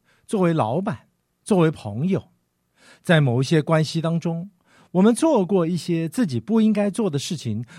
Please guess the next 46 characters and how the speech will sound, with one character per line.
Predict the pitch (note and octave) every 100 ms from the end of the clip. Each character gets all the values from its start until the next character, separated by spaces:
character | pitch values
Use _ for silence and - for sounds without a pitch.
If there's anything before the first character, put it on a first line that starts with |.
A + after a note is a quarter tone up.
| -
或 | C#4+
者 | F3+
是 | B2 F3+ D3
说 | - B3+ B3+ C#4+
了 | G3+
一 | C3+
些 | - C3 B2 A#2+
不 | E3+
应 | D#3
该 | C#3 C3
说 | C#3 A#2+
的 |
话。 | F#2+ C#3+ G#2 _ _ _ _ _ - A#2 -
有 | D3+
的 | E3+
时 | E3+
候 | E3 D#3
在 | C3+ F3 C3+
毫 | C#3 E3+
无 | E3+ F3
防 | A#2+ G#2+ D3
备 | C4+ A#3+
的 | C#3+
时 | B2+ C3
刻 | A#2 E3+ B2 G#2 _ - -
回 | - D3 C3+ F3+
溯 | F#3 - B3+ D3
到 | B2+ A#2+
那 | B2+
儿， | G2+ - _ _ _ _ _ _ _
即 | - D#3
使 | D3+ D3
我 | G#2+
们 | A2
的 | A#2+
天 | A2+ D#3 D3+
父 | - D#3 A#2+
早 | A2 C3 C3
就 | C#4+ A3+
已 |
经 | C3+ F3+
赦 | - C#4+
免 | C#3+ A#2+
我 |
们 | F#2
了， | G2